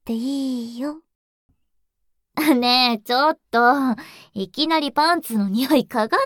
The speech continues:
ないでよ。恥ずかしいでしょ。<laughs> ああ、めっちゃ鼻息荒いんだけど。<laughs> 興奮しすぎだって。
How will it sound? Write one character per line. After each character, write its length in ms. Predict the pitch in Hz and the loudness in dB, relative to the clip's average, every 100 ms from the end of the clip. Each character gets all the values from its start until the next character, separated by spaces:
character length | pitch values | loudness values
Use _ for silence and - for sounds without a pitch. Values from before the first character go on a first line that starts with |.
| 554 480 | -2 -2
な 60 | 339 | -2
い 60 | |
で 200 | 233 240 | -2 -2
よ。 60 | 247 262 254 247 - - - - 330 | 0 0 0 -2 -6 -14 -16 -18 -16
恥 320 | 196 190 214 | -8 -4 0
ず 160 | 320 339 | 0 2
か 220 | 320 330 | 2 2
し 240 | 320 330 | 4 4
い 40 | 320 | 4
で 140 | 302 | 2
し 100 | 269 | 2
ょ。 140 | 220 | 0
<laughs> 20 | 208 | 2
あ 380 | 262 311 359 - _ 320 330 - - _ - 719 659 - - - 339 _ _ _ - | 6 4 4 -4 _ -8 -8 -10 -18 _ -12 -8 -8 -10 -12 -12 -16 _ _ _ -6
あ、 840 | 208 214 202 190 180 220 247 254 285 262 - - - _ - | 0 0 0 -2 -2 0 0 0 0 -4 -6 -16 -16 _ -2
め 200 | 233 302 | 0 0
っ 60 | - _ _ | -2 _ _
ち 100 | 381 | -4
ゃ 80 | 254 | -2
鼻 360 | 226 208 226 | 0 2 2
息 200 | 226 240 | 2 4
荒 240 | 214 226 240 | 4 4 4
い 140 | 240 | 2
ん 60 | 214 | 0
だ 120 | 214 | -2
け 140 | 175 | -6
ど。 120 | 175 214 285 330 415 587 - _ - 403 370 | -6 -2 4 6 4 0 -8 _ -12 -10 -10
<laughs> 720 | - _ 762 831 784 - - | -14 _ -10 -8 -8 -12 -16
興 280 | - 202 294 | -2 2 2
奮 240 | 277 226 | 2 -2
し 60 | 208 | -2
す 140 | - | -4
ぎ 140 | 302 302 | -2 0
だ 120 | 285 | 0
っ 40 | |
て。 260 | - - 208 | -2 -4 -4